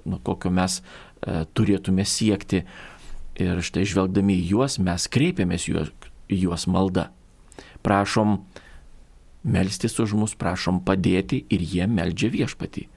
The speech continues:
už mus. Tai lygiai taip pat ir tie mažiau žinomi žmonės arba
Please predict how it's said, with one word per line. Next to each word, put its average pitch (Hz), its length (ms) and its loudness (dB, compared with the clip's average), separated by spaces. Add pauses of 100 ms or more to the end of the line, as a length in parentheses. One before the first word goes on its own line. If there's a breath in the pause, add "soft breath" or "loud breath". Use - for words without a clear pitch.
(160 soft breath)
už 80 200 -4
mus. 78 280 -2 (1040 loud breath)
Tai 127 140 4
lygiai 139 240 6
taip 127 240 0
pat 131 240 2
ir 107 300 4 (100)
tie 104 340 2
mažiau 107 460 4
žinomi 92 400 0
žmonės 90 640 0
arba 87 380 -2